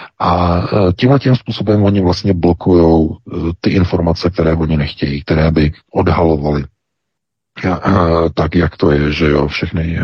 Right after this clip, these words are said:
všechny tady ty, eh, poznatky a informace o tom, eh, jak se manipuluje s veřejným míněním.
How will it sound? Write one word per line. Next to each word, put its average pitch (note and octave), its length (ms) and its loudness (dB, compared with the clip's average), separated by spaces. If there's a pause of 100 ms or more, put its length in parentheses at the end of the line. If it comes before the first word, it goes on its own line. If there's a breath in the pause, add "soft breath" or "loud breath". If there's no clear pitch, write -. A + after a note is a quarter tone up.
všechny D#2 260 0
tady D2+ 260 0
ty, D2+ 220 0
eh, - 540 -2 (420)
poznatky E2 640 0
a D2+ 100 2
informace D#2+ 640 -2
o D2 160 0
tom, D#2+ 420 0
eh, - 460 -4
jak E2 140 0
se - 140 0
manipuluje D#2+ 720 0
s D2 40 -4
veřejným D2+ 540 -2 (340 loud breath)
míněním. D2+ 640 4